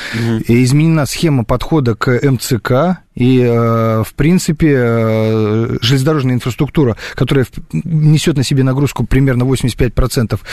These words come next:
Speaker 2: всех болельщиков, которые приезжают и уезжают с матча, э, находится как раз на метро и М Ц К. То есть вот это вот, э, цифры, которые очень важны, и мы понимаем, э, где вот основная артерия, которая, э, несёт на себе груз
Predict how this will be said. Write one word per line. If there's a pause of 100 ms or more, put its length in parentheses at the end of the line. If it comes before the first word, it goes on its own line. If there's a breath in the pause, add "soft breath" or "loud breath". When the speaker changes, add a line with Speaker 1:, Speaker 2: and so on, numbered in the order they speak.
Speaker 2:
всех
болельщиков,
которые
приезжают
и
уезжают
с
матча, (300 loud breath)
э,
находится
как
раз
на
метро
и
М
Ц
К.
То
есть
вот
это
вот,
э,
цифры,
которые
очень
важны,
и
мы
понимаем, (280 loud breath)
э,
где
вот
основная
артерия,
которая,
э,
несёт
на
себе (260 loud breath)
груз